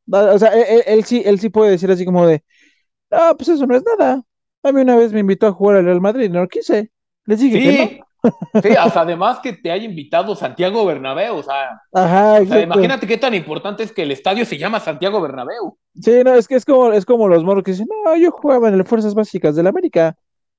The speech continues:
Speaker 1: pero,
Speaker 2: <laughs>
Speaker 1: pero me invitaron a jugar en primera división, aunque solamente tengo diez años, pero les dije que no".
Speaker 2: <laughs> Ah.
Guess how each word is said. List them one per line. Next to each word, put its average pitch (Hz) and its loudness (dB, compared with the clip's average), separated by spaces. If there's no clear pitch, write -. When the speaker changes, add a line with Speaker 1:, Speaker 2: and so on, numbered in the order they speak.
Speaker 1:
pero, 190 2
Speaker 2:
<laughs> - -10
Speaker 1:
pero 226 2
me 247 0
invitaron 247 0
a 190 -2
jugar 220 -2
en 208 0
primera 208 0
división, 208 -2
aunque 190 -2
solamente 196 0
tengo 190 0
diez 202 2
años, 196 -2
pero 202 2
les 226 -2
dije 226 2
que 233 -2
no". 285 0
Speaker 2:
<laughs> 226 -2
Ah. 233 2